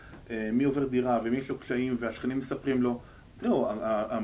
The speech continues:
המתווך גם יודע לה-, להוציא את הדברים האלה מהסביבה, בשיטות שלו, כי הוא מתפרנס מזה. ולכן,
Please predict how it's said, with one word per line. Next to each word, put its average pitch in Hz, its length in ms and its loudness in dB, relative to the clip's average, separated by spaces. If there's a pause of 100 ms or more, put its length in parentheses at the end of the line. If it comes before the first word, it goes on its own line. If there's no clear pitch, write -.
(140)
המתווך 117 460 -4
גם 202 100 -2
יודע 156 200 2
לה-, 151 180 4
להוציא 120 420 2
את 185 60 -4
הדברים 151 340 0
האלה 175 180 0
מהסביבה, 123 520 0
בשיטות 170 480 -4
שלו, 185 180 2 (440)
כי - 80 -4
הוא 220 80 2
מתפרנס 254 500 4
מזה. 143 300 2 (600)
ולכן, 226 640 4